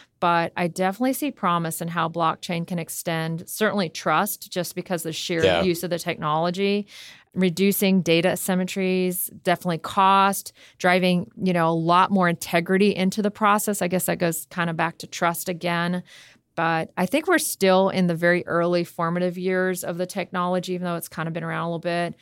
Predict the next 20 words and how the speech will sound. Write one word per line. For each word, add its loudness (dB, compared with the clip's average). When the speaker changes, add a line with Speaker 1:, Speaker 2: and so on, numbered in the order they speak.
Speaker 1:
But 2
I -4
do 2
believe -4
blockchain -2
holds -6
a -4
lot 0
of -10
promise -6
in -8
helping -6
our -6
customers -8
continue -4
in -4
their -4
digital -4
transformation. -4
So -4